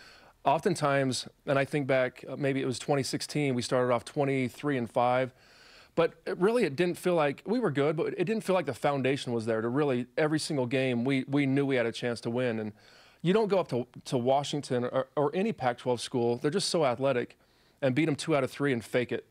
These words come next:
You just, you can't do it. You have to have that inner courage, that inner strength to go out and really believe you can win. And that's the,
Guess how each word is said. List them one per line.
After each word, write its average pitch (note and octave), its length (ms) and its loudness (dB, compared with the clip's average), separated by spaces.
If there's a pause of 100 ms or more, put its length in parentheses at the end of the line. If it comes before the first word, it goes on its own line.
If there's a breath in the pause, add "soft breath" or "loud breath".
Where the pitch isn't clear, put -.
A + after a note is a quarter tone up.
You D3 100 -4
just, D3 240 -2
you D3+ 80 -4
can't C3 280 -4
do B2+ 100 2
it. A2 60 -2
You B2+ 100 -2
have B2 220 -2
to C3 80 -6
have B2+ 240 0
that A#2+ 240 0
inner C3 400 0 (320 soft breath)
courage, C#3 340 2
that A#2+ 180 0
inner B2+ 160 -2
strength B2+ 380 -2
to C3 60 -2
go B2 120 0
out B2 140 2
and B2+ 160 -4
really D3 160 2
believe A#2+ 320 -2
you B2 80 0
can A2+ 160 -4
win. A#2+ 160 0
And A2+ 100 -2
that's D#3+ 220 0
the, A#2+ 180 -2